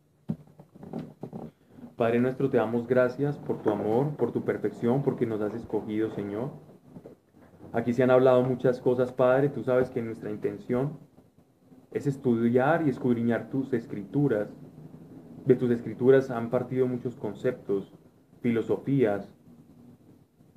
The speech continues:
interpretaciones, pero sabemos que la verdad es uno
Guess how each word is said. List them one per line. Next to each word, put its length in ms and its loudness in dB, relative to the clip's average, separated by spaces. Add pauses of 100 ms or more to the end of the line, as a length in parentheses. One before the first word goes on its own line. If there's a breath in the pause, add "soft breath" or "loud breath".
(600)
interpretaciones, 1040 0 (1300)
pero 160 4
sabemos 360 -2
que 80 -6
la 120 0
verdad 280 0
es 200 -8
uno 380 -2